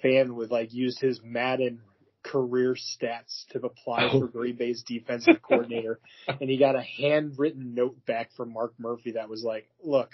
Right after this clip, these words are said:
Speaker 1: I appreciate it. You clearly have some skill. Um, unfortunately, we're going in a different direction with this position." And then he put at the end, "But I think the Bears are looking for someone."
Speaker 2: <laughs>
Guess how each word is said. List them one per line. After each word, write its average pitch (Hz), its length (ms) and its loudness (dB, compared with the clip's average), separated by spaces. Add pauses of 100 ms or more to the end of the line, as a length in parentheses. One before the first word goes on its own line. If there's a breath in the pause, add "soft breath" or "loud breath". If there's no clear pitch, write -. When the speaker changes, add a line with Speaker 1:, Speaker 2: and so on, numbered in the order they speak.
Speaker 1:
I 151 100 0
appreciate 135 600 -2
it. 120 140 -4
You 110 160 -18
clearly 156 500 2
have 117 200 -6
some 117 200 -14
skill. 113 500 -6 (640 soft breath)
Um, 107 400 -6 (120)
unfortunately, 135 680 2
we're 123 160 4
going 123 320 2
in 120 100 0
a 117 40 -2
different 120 360 0
direction 131 440 2
with 117 100 -4
this 113 120 -6
position." 131 600 -2
And 123 100 -4
then 127 100 0
he 131 80 -2
put 139 180 0
at 127 140 2
the 120 160 0
end, 127 140 -4
"But - 120 0
I 117 80 0
think 170 200 -4
the - 80 -6
Bears 123 380 2
are 107 100 -12
looking 110 300 -16
for 113 140 -10
someone." 113 480 -6
Speaker 2:
<laughs> - 60 -2